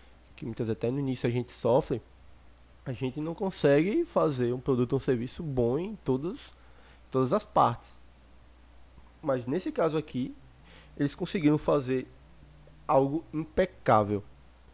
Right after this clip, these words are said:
Trilha sonora ótima, é, animação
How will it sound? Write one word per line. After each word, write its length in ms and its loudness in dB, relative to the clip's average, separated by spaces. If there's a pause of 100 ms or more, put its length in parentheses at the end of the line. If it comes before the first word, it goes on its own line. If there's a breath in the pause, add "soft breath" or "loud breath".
(540 soft breath)
Trilha 160 4
sonora 400 6
ótima, 720 4 (200)
é, 720 0 (160)
animação 880 -2